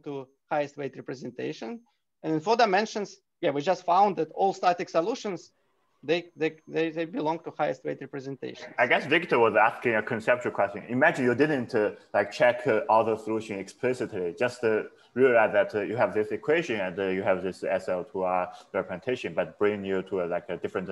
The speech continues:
Speaker 2: physical system. Then, like, uh, how do you, uh, is the argument to make sure that, uh,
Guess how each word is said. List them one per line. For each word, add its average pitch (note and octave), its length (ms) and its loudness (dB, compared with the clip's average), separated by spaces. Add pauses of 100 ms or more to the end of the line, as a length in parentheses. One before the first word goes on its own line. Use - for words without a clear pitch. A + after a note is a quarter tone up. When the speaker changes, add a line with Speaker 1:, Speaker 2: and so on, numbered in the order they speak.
Speaker 2:
physical F2 340 -8
system. - 380 -14 (760)
Then, G#2 380 2
like, F#2 240 -2
uh, F#2+ 120 0 (200)
how A#2 100 6
do G#2 120 -2
you, F#2+ 120 -2 (680)
uh, F#2+ 300 4
is G2+ 140 -2
the G#2+ 100 4
argument G#2+ 560 0
to A2 80 -8
make G#2 180 -2
sure A2+ 240 2
that, - 300 -4
uh, F2+ 200 -2